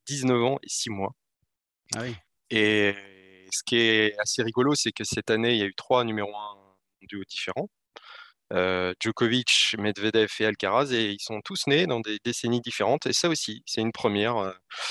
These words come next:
Speaker 1: dans l'histoire du, de l'A T P. Et ce qui est assez marrant, c'est de voir que Nadal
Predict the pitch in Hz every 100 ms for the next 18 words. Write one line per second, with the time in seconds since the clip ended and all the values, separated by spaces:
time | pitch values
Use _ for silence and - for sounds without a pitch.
0 | - - - 110 113 - 120 120 113 101
1 | 98 98 95 95 95 95 _ 110 117 123
2 | 117 120 175 - - - - - _ 113
3 | 110 - 123 120 - 139 127 120 135 165
4 | - 117 - 143 - - 117 110 107 101
5 | 104 147 233 151